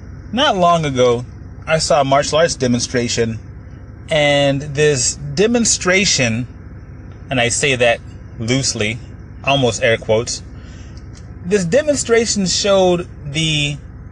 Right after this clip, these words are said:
martial arts student being attacked by someone with a knife. Now, that in and of itself is not a bad thing. I believe that in a integrated,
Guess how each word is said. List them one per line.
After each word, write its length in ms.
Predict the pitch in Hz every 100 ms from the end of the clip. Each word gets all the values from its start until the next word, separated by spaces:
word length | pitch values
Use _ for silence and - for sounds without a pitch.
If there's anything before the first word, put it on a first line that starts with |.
| - - - - -
martial 400 | 147 175 165 160
arts 180 | 185 175
student 420 | - 147 139 127 - - - -
being 340 | 127 147 143 139 - - -
attacked 760 | 123 - - - 196 131 - - - - - -
by 160 | - 139
someone 680 | 123 175 170 165 165 165 160 -
with 220 | 151 156 160
a 60 |
knife. 460 | 151 120 98 - - - - - -
Now, 420 | 156 151 143 135 - - - - - - - - - - - - - - -
that 160 | 254
in 100 | 233
and 160 | 190 160
of 100 | 131
itself 300 | 123 135 -
is 80 | 123
not 140 | 117
a 80 | 107
bad 300 | 113 117 117
thing. 280 | 156 185 208
I 160 | 123
believe 320 | 123 131 131 120
that 140 | 117
in 180 | 123 123
a 320 | 120 117 110 - - - - - - - - - -
integrated, 640 | 151 131 123 131 127 123